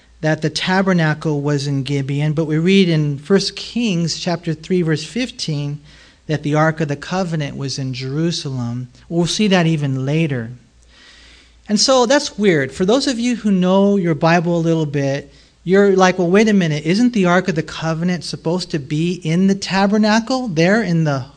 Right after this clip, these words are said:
most holy place?" Yeah.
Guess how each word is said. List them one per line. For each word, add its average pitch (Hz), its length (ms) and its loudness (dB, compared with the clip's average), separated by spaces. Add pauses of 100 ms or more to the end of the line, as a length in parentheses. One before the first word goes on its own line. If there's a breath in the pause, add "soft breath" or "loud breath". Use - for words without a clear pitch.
(100)
most 180 360 0
holy 185 380 0
place?" 220 680 -6 (540 loud breath)
Yeah. 175 540 -4